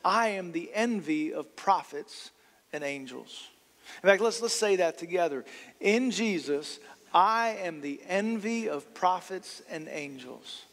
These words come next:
Man, that is an amazing, uh, statement. But what this passage of Scripture says here, beginning in verse ten,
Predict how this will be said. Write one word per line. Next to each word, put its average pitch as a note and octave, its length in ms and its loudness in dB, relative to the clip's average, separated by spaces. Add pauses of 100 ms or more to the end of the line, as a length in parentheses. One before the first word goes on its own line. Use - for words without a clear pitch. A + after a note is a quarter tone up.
(600)
Man, F3 280 -2
that A#3+ 180 2
is E3 220 2
an D3 100 -6
amazing, D#3+ 1120 -2 (160)
uh, - 60 -6
statement. - 640 -2 (280)
But A#3 120 10
what B3+ 140 2
this C4+ 120 0
passage B3+ 420 0
of G3 100 -2
Scripture A3 360 -2
says A#3+ 400 2
here, A3 160 2
beginning A3+ 480 2
in G#3+ 180 2
verse F#3+ 300 2
ten, A#3+ 340 0